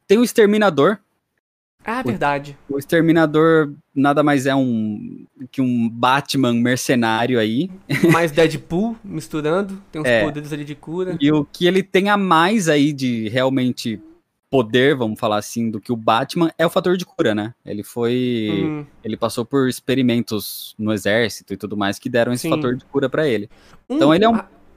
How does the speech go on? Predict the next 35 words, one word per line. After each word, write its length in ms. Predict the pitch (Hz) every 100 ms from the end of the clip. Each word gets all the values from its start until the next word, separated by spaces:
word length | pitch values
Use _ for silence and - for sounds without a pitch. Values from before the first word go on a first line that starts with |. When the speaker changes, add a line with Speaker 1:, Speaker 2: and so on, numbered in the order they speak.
| _ _
Speaker 1:
não, 220 | 175 214
não 160 | 190 233
chega 320 | 240 - 220
num 160 | 220 208
nível 520 | 180 214 185 170 120
gigantesco 760 | 110 151 160 - 147 170 - 151
como 220 | 143 139
os 80 | 127
outros 220 | 127 -
personagens 420 | 131 120 123 113
que 100 | -
a 40 | 113
gente 180 | 117
falou 220 | - 135 143
aqui, 360 | 156 185 262 - _ _ _
mas 200 | 240 240
é 40 | 185
um 40 |
fator 240 | 147 147 147
de 80 | 165
cura. 320 | 202 107 95
Ele 200 | 120 107
se 160 | 110 -
Speaker 2:
É. 120 | 165
Speaker 1:
regenera 420 | 127 120 131 123 131
muito 200 | 123 147
mais 180 | 151 156
rápido, 460 | 143 135 160 156
se 100 | 160
ele 100 | 139
quebrar 260 | 123 127 131
um 100 | 135
braço, 380 | 120 117 120 127
por 160 | 123 117
exemplo, 420 | 110 117 113